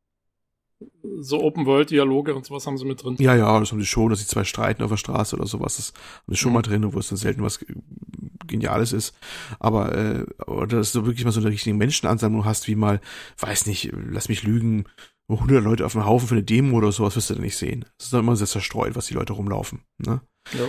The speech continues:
Speaker 2: Also, ob es immer dauernd heiß wäre und alle sind in ihren klimatisierten Gebäuden, habe ich das Gefühl. <laughs>
Speaker 1: Ja, gut.
Speaker 2: Ne?
Speaker 1: <laughs> Ich meine, wahrscheinlich gar nicht so unrealistisch. Am
Speaker 2: Ja,
Speaker 1: Ende.
Speaker 2: ja, ja, könnte man meinen.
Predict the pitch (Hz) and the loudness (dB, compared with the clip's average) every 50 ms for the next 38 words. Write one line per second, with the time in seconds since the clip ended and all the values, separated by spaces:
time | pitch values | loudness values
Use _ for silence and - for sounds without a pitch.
0 | - - - 110 131 - - - 147 139 - - 117 127 135 117 101 120 127 139 | -6 -4 -2 0 0 2 2 2 2 2 4 6 6 4 4 4 4 2 2 2
1 | - 127 127 120 117 - 110 120 113 107 117 - 107 110 98 - 117 117 110 104 | 4 2 2 4 4 4 4 2 2 0 0 -2 -2 -2 -2 -2 -2 0 0 0
2 | 113 127 110 110 104 - 104 107 120 113 107 104 107 107 - - 117 - - 110 | 0 -2 -2 -4 -2 0 0 0 2 0 0 -2 -2 -6 -4 -4 -4 -2 -2 -4
3 | 139 - - - - 160 - - - 135 - - 156 170 196 226 - - - - | -4 -4 -6 -4 -4 -4 -4 -4 -8 -8 -6 -4 -4 -2 -2 -2 -4 -6 -12 -20
4 | - - - - 110 - 170 - - 175 170 - 180 139 131 135 - - _ _ | -16 -8 -4 0 2 2 2 2 0 0 0 0 -2 -4 -4 -6 -10 -12 _ _
5 | _ _ _ _ - 139 - - - 190 170 156 147 - 160 156 165 160 - 151 | _ _ _ _ -2 -2 -2 0 0 2 2 2 0 2 0 2 2 0 0 0
6 | 143 175 214 175 131 127 127 131 - - 127 117 _ _ - - - - - - | 0 0 0 0 0 -2 -4 -6 -8 -10 -16 -16 _ _ -16 -12 -8 -6 -4 -2
7 | 165 117 113 - 107 104 107 107 - - 147 - 107 104 107 110 113 - - 107 | -2 -2 2 2 4 4 4 4 4 2 2 0 0 0 0 0 -2 -4 -4 -4
8 | 104 101 101 101 98 104 107 107 | -2 -2 0 2 2 2 0 0